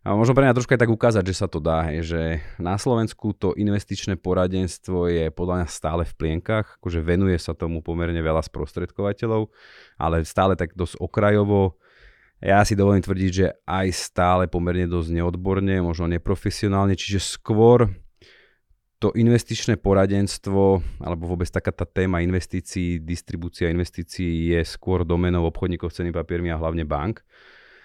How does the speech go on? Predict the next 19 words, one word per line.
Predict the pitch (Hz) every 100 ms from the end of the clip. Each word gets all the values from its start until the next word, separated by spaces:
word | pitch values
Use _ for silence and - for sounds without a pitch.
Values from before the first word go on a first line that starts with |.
| _
A | - 78 80 76 - -
ja | 80
netvrdím, | 92 90 95 92
že | 85
toto | 78
status | 85 92 92
quo | - 101
má | 92
zostať, | 85 - 104 87
lebo | 85 85
tiež | - 87
si | - - 90
nemyslím, | 78 82 87
že | 80 78
vždy | 80
je | 78
to | 82
úplne | -
šťastné. | 82 - 73 - 98 110